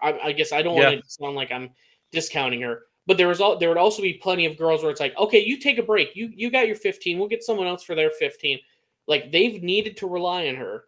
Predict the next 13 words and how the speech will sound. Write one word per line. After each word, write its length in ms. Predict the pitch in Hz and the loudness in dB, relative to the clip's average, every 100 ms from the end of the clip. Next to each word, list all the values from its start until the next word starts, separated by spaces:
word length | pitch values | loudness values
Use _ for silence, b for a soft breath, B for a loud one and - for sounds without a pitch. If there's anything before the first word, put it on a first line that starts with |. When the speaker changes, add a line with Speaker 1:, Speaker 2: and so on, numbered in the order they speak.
| _ | _
Speaker 1:
to 320 | 151 135 131 - 147 _ _ | -10 -10 -12 -18 -20 _ _
go 180 | 160 143 | 0 0
lights 380 | 143 139 151 170 | 2 -2 -2 -4
out 160 | 156 | -2
every 140 | 139 139 | -2 -6
single 200 | 147 135 | -12 -10
time. 300 | 143 127 123 | -6 -6 -6
She 160 | - | -8
was 140 | 147 139 | -8 -10
a 60 | |
top 340 | - 160 - - | -6 -6 -4 -2
five 280 | 165 160 156 | -2 -2 -4
recruit, 440 | 147 - 165 | -8 -6 -4